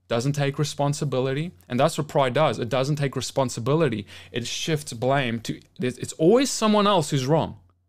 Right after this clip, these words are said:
And here's the thing that you need to realize with arguments. When, if you ever get in an argument with your spouse,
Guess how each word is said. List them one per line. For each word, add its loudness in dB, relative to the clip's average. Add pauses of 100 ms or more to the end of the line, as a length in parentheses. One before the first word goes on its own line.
(680)
And -2
here's -2
the -8
thing -2
that -2
you 0
need -2
to -2
realize 2
with -4
arguments. 0
When, -2
if -4
you -2
ever 0
get -2
in -2
an -2
argument 0
with -10
your -4
spouse, -2